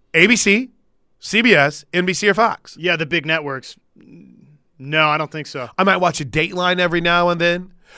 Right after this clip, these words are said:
Speaker 1: But even with Dateline, now you kinda look at it like,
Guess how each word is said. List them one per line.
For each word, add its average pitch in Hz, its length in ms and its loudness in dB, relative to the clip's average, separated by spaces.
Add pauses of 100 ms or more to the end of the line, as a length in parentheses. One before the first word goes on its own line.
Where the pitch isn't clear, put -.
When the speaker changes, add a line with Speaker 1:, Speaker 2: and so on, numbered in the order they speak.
(180)
Speaker 1:
But 180 100 4
even 247 220 2
with 180 160 0
Dateline, 196 720 2 (400)
now 190 160 4
you 202 140 4
kinda 196 240 0
look 220 160 2
at 190 100 4
it - 20 4
like, 156 200 0